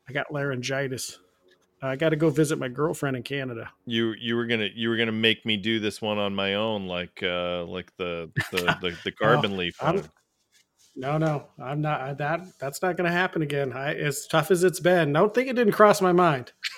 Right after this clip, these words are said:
Speaker 1: Don't think for a second <laughs> that it didn't cross my mind. <laughs>
Speaker 2: Uh, fantastic.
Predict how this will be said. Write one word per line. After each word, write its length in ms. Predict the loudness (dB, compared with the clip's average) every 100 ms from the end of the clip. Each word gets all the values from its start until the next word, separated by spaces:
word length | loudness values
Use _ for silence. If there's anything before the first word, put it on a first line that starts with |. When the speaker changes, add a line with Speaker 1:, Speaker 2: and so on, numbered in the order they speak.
| -2
Speaker 1:
Don't 280 | 0 0 2
think 200 | 2 2 _
for 120 | 2
a 40 | 4
second 420 | 4 4 2 0
<laughs> 20 |
that 100 | -2 0
it 40 |
didn't 240 | -2 0 0
cross 380 | 4 2 2 -2
my 200 | 0 2
mind. 400 | 2 2 -6 -6 -10 -8
<laughs> 80 | -10 -10 -16 _ -18 -16 -12 -12 _ _ -20 -18 -16 -16 -16 -18 -20 -14
Speaker 2:
Uh, 1120 | -6 0 4 6 8 6 6 6 6 4 2 -6
fantastic. 920 | -2 0 0 0 0 0 -4 -6